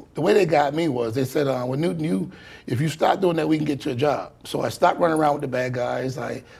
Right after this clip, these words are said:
took my F's and D's and took 'em to C's and B's, and they got me a job. And my first check, I'll never forget it, was forty dollars and eighty-five cents. Had my name on it, you know, I'm,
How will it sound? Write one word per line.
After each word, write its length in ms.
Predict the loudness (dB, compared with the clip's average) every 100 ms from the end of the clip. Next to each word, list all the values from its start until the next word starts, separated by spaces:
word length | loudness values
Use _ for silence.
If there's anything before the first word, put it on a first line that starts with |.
| -6
took 160 | -2 0
my 140 | 2
F's 280 | 2 2 0
and 140 | -2
D's 360 | 0 0 0 0
and 280 | -2 -2 -6
took 160 | -4
'em 60 | -2
to 80 | -2
C's 300 | 0 0 0
and 100 | 0
B's, 480 | 0 0 -2 -8 -14 -20 -20 -16 -4
and 100 | 0
they 60 |
got 200 | 2 2
me 100 | 2
a 40 | 0
job. 420 | 2 2 0 -8 -12 -2
And 100 | 0
my 120 | 0
first 480 | -2 0 2 0 -2
check, 340 | -2 -2 -2
I'll 80 | -6
never 160 | -6 -6
forget 320 | -4 -2 -4
it, 160 | -8 -14 -20 -20 -12
was 160 | -12
forty 260 | -2 4 6
dollars 280 | 6 4 2
and 100 | 0
eighty-five 460 | 0 0 0 -2
cents. 260 | -2 -4 -6 -14 -20 _ _ _ 0
Had 200 | 2 2
my 80 | 0
name 380 | 0 0 2 2
on 180 | 2
it, 260 | 2 0 -2
you 100 | -4
know, 200 | -2 -2
I'm, 260 | -2 -4